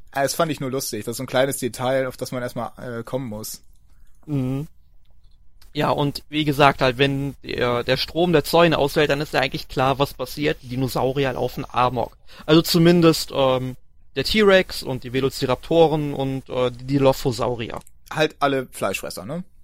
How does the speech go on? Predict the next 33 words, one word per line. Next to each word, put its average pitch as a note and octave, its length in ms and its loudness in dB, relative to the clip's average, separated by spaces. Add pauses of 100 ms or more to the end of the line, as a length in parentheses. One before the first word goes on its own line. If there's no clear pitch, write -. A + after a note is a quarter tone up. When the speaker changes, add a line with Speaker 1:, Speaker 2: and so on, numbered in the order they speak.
(100)
Speaker 2:
Ja, D#3 140 4
Speaker 1:
Ja. - 60 0
Speaker 2:
könnte - 260 -2
man D#3+ 100 6
so C3 140 2
auch B2 180 2
ausdrücken. - 480 -10 (2500)
Wie D3 180 -2
hat F3 180 2
euch E3 220 0
denn D#3 180 0
der D3+ 140 2
erste C#3+ 240 0
Teil C3 320 2
so B2+ 240 -4
allgemein B2+ 420 0
gefallen? - 420 -10 (2500)
Speaker 1:
Ähm, B2 500 -8
also A#2+ 200 -8
ich, - 360 -14
ich, - 240 -8
äh, D3 120 -2
der D3+ 140 -2
erste E3+ 240 0
Teil E3 200 -2
hat E3 120 -4
mich D#3+ 80 -10
tatsächlich D3 480 -8
ziemlich C#3 300 -8
geflasht. G2+ 600 -10 (500)
Auch D3 300 2
weil, C#3+ 440 2
ähm, D3+ 400 -2